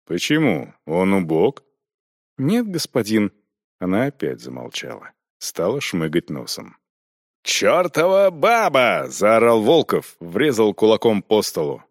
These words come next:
«Из тебя каждое слово тащить! Говори, или велю Сычу тебя на дыбу вешать!»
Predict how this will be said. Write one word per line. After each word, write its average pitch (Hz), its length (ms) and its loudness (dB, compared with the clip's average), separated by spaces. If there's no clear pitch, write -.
«Из 139 240 -2
тебя 160 400 0
каждое 139 600 0
слово 240 520 0
тащить! 151 800 0
Говори, 156 1080 0
или 180 200 4
велю 147 440 2
Сычу 170 480 -2
тебя 156 280 2
на 127 240 2
дыбу 151 320 2
вешать!» 117 540 -2